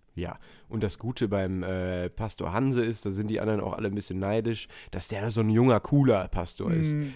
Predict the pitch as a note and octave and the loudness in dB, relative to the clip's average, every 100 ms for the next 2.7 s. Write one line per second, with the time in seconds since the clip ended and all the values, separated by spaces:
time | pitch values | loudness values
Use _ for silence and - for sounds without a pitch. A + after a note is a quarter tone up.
0 | - D#3 A2+ A2+ A#2 G#2+ B2+ B2 B2 B2+ | -4 2 4 6 4 6 6 8 8 6
1 | B2 B2 D3+ A2+ F#2 F#2 E2+ F#2 F2 D#2+ | 6 4 4 4 2 2 0 0 -2 -2
2 | - F3+ E3 D3 C#3+ C#3+ D#3 | 0 2 2 2 2 2 0